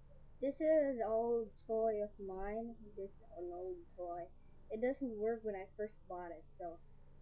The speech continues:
yeah. This is just a wood now. This is an old pencil that one of my cousins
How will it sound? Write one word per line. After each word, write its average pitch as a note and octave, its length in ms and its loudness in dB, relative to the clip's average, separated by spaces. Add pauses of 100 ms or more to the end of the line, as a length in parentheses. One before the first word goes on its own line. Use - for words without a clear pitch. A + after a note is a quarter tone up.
(540)
yeah. E4+ 140 -8 (1200)
This C#4 240 6
is C#4 200 -6
just C4 180 0
a A#3+ 80 2
wood A#3 220 4
now. F3+ 260 -4 (320)
This G#3 120 -6
is A3 40 -8
an G#3 80 -2 (220)
old G#3 300 2 (220)
pencil G#3+ 540 -6
that F#3+ 200 -8 (1400)
one G#3+ 140 0
of A3+ 100 -10
my G3 500 -8 (1160)
cousins B3 420 -4